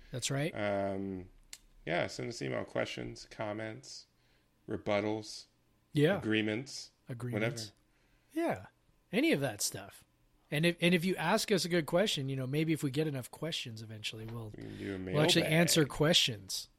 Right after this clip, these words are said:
Speaker 1: on the show.
Speaker 2: Yeah. But
Speaker 1: We could
Speaker 2: we're
Speaker 1: do that.
Speaker 2: about, we're about, um, thirty questions too short of that right now.
Speaker 1: That's
Speaker 2: So,
Speaker 1: true.
Speaker 2: yeah.
Speaker 1: All right.
Speaker 2: All
Speaker 1: Well,
Speaker 2: right.
Speaker 1: Craig, I think
Speaker 2: Well,
Speaker 1: that's
Speaker 2: Jeff.
Speaker 1: good.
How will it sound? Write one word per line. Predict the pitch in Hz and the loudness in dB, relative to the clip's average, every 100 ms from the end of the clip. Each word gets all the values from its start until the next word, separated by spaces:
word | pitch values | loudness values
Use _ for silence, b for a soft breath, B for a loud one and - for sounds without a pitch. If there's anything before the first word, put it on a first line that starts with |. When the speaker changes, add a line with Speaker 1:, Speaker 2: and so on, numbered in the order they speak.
| _ _ - | _ _ -12
Speaker 1:
on | 123 110 | -10 -4
the | |
show. | - 123 117 - _ _ _ _ - | -4 -4 -8 -20 _ _ _ _ -6
Speaker 2:
Yeah. | 101 101 - - - - - | -2 -2 -4 -10 -20 -10 -4
But | |
Speaker 1:
We | 101 | 2
could | |
Speaker 2:
we're | 120 | 4
Speaker 1:
do | 117 | 6
that. | 117 107 | 8 6
Speaker 2:
about, | 101 - - - | 4 -8 -18 -4
we're | 107 | 0
about, | 113 104 101 - - - | 4 4 2 -6 -18 -6
um, | 98 92 90 92 | -4 -4 -6 -14
thirty | - 101 95 95 | 0 2 2 0
questions | - 92 - - - | -2 -4 -6 -12 -12
too | - - | -12 -12
short | - 107 | -12 -14
of | - | -14
that | - 98 | -14 -14
right | 113 | -14
now. | 123 - B B 151 | -18 -20 B B -4
Speaker 1:
That's | - - | -2 0
Speaker 2:
So, | |
Speaker 1:
true. | 147 123 - - | 0 -2 -8 -8
Speaker 2:
yeah. | 110 110 _ _ _ _ _ _ _ _ 135 | -8 -8 _ _ _ _ _ _ _ _ -4
Speaker 1:
All | |
right. | 139 196 302 - _ _ - - | 2 4 4 0 _ _ -18 -8
Speaker 2:
All | 101 | -2
Speaker 1:
Well, | 113 151 | 0 2
Speaker 2:
right. | |
Speaker 1:
Craig, | 165 165 214 226 _ _ _ _ _ _ _ _ _ _ | 6 6 6 2 _ _ _ _ _ _ _ _ _ _
I | - | -4
think | 143 101 | -4 -2
Speaker 2:
Well, | |
Speaker 1:
that's | 107 | -2
Speaker 2:
Jeff. | - | -2
Speaker 1:
good. | 160 | -4